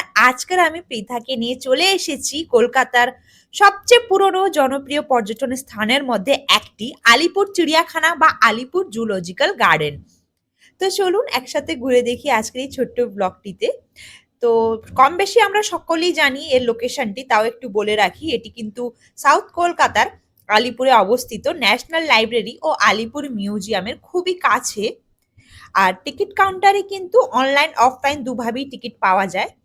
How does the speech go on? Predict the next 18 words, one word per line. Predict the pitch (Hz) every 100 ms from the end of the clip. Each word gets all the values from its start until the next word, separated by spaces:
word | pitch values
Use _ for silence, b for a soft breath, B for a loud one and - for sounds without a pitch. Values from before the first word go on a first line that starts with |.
| _ -
তবে | 254
আমি | 269 277
সাজেস্ট | 339 302 302 339 - _
করব | 294 226 254 302
অনলাইনে | 220 240 254 247 277 -
টিকিটটা | - - 262
কাটবার | 262 202 190 196 202
জন্য, | 180 196 180 285
কারণ | 247 190 190 202 _ -
অফলাইনে | 208 233 - 269 262
মারাত্মক | 262 214 214 220 - 254
লাইন | 214 196 185
হয়। | 185 190
এখন | 180 202 247 _ _
প্রচুর | - 226 277 226
ভিড় | 226 226
হচ্ছে | 226 220 247
আজকাল, | 196 196 -